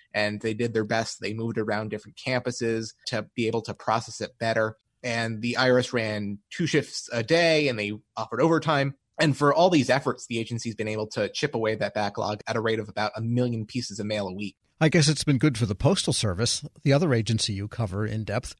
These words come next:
Speaker 1: Yeah, <laughs> yeah, it's, uh, one hand washes the other.
Speaker 2: All right. Federal News Network's Jory Heckman, thanks so much.
Speaker 1: Thanks, Tom.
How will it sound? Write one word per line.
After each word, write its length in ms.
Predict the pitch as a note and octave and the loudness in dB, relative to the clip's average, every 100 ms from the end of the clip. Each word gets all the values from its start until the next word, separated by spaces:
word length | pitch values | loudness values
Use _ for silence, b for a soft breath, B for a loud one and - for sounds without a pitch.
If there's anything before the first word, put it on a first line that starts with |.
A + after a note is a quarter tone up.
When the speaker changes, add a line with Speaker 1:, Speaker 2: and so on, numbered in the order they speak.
| _ _ - | _ _ -2
Speaker 1:
Yeah, 400 | F#3 A3 - D3+ | 4 4 6 4
<laughs> 0 | |
yeah, 300 | D3+ B2 G#2 | 4 2 2
it's, 180 | G#2+ - | -2 0
uh, 180 | A2 - | 0 2
one 200 | C3 A#2+ | 0 0
hand 260 | B2+ B2 | 0 2
washes 320 | A#2 A#2 A2 | 2 2 -2
the 140 | A#2 G#2 | -2 0
other. 220 | F#2+ - B B B - | -2 -6 B B B 2
Speaker 2:
All 80 | D#3 | 6
right. 280 | C#3+ B2 - b b | 6 4 0 b b
Federal 340 | - D3+ C3+ C3 | 2 4 6 6
News 180 | B2+ A2+ | 6 6
Network's 460 | C#3 D3 C#3 - | 4 4 0 0
Jory 300 | - C3+ C3 | 4 6 8
Heckman, 420 | C3 - C#3+ C3 | 8 6 4 4
thanks 240 | - A#2 - | 2 2 4
so 140 | B2 | 2
much. 320 | B2 A2 - _ _ _ _ | 2 -2 -8 _ _ _ _
Speaker 1:
Thanks, 240 | F3 D3+ | 2 4
Tom. 280 | - B2 A2+ | 2 2 0